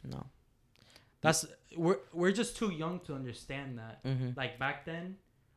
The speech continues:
Speaker 2: we were too young to, you were too young to understand Tesla, the
Speaker 1: Mm-hmm.
Speaker 2: stocks and stuff. But now, going through school, reading more, we understand that stocks is a lifetime thing. It's
Speaker 1: Yeah.
Speaker 2: a ten-year thing. There's a five-year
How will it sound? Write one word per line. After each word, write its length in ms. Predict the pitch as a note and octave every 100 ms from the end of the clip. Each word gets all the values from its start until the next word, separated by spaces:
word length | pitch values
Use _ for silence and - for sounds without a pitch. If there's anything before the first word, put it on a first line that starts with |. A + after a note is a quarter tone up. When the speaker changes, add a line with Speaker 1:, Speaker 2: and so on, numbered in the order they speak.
| _
Speaker 2:
we 80 | C3
were 120 | C#3
too 160 | C3+ D3
young 200 | C#3+ C#3+
to, 220 | C3+ B2+ A#2+ - _ - - - E3 D#3+ D#3+
you 160 | E3 F#3+
were 80 |
too 160 | G3 F#3
young 200 | E3 E3
to 500 | D#3 D#3 C#3+ C#3 C3 -
understand 520 | D3 C3+ C#3 C#3 B2+
Tesla, 560 | - C#3+ C3+ A#2 A2 A2 _ -
the 80 |
Speaker 1:
Mm-hmm. 80 | C3+
Speaker 2:
stocks 460 | B2+ B2+ A2+ - -
and 80 | A2+
stuff. 220 | A#2+ A2 - - - -
But 180 | C#3+ B2+
now, 460 | B2+ C#3+ F3+ F3 - - - - - -
going 240 | C#3+ D3
through 160 | C#3+ A#2
school, 960 | - - D3 C#3+ C3+ C3 B2 A2+ A2 A2 _ _ _ _ -
reading 560 | B2+ C#3+ E3 D3+ D3
more, 500 | C3 B2 A#2+ A2+ A2 - -
we 100 | C#3
understand 540 | C#3+ C3+ D3+ C#3 C3+
that 120 | A2+
stocks 440 | - - A#2+ C3+ -
is 80 | A2
a 100 | G#2+
lifetime 720 | G#2+ A2+ A2+ - A#2+ A2 G#2+ -
thing. 300 | - A2+ G#2+ G#2+
It's 120 | A2
Speaker 1:
Yeah. 60 | A2
Speaker 2:
a 40 |
ten-year 520 | - - B2+ A#2+ A2+ G#2+
thing. 320 | A#2+ A2+ G#2+ G2+ -
There's 160 | A2+
a 40 | A2
five-year 520 | - B2+ A#2+ A2+ A2